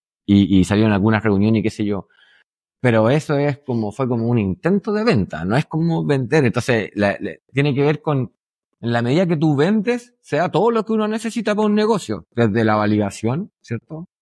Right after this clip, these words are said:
Eh, si sabes que si lo que estáis vendiendo alguien lo quiere o no lo quiere, si lo que lo quieren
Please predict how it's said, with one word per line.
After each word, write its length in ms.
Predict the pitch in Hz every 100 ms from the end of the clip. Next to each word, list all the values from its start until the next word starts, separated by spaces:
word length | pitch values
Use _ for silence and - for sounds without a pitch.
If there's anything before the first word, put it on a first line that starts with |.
| _
Eh, 220 | 101 95
si 160 | - 98
sabes 320 | 110 117 110 -
que 160 | 95 - _
si 160 | - 92
lo 160 | 92 85
que 80 |
estáis 200 | 87 104
vendiendo 380 | 101 95 104 107
alguien 240 | 101 95 95
lo 120 | 87
quiere 160 | 104
o 40 | 95
no 120 | 92
lo 140 | 85
quiere, 420 | 82 156 113 82 80
si 140 | 113
lo 120 | 95
que 100 | 92
lo 180 | 92 95
quieren 400 | 117 107 104